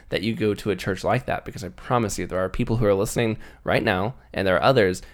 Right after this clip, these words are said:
who are gonna say, "That actually is a problem at my church. That they, I think it's great. I love what they're doing," but they don't mention this concept of hell very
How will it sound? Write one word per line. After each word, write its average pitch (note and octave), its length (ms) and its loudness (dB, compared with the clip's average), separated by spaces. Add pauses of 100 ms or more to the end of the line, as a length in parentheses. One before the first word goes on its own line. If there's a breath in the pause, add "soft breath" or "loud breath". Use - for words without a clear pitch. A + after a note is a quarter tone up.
(120)
who A2+ 100 0
are G#2 80 4
gonna G2+ 140 0
say, E2 200 0
"That G2 240 -4
actually G2+ 300 -2
is F#2 100 -2
a F2+ 60 -6
problem E2 380 -2
at C#2 80 -10
my C#2+ 160 -10
church. - 300 -10
That - 200 -8
they, F#2+ 160 -2
I F#2 140 0
think G#2 180 -4
it's - 140 -8
great. F2+ 200 0
I B1+ 60 -2
love E2+ 240 -6
what F2+ 100 -6
they're D#2+ 100 -8
doing," G2 280 -4
but F#2 140 -8
they F#2 120 -4
don't G2 340 -4 (260 loud breath)
mention F#2+ 600 0
this G2 180 -4
concept G2 480 -6
of F#2 80 -8
hell G2 320 -4 (240 loud breath)
very F#2 440 -4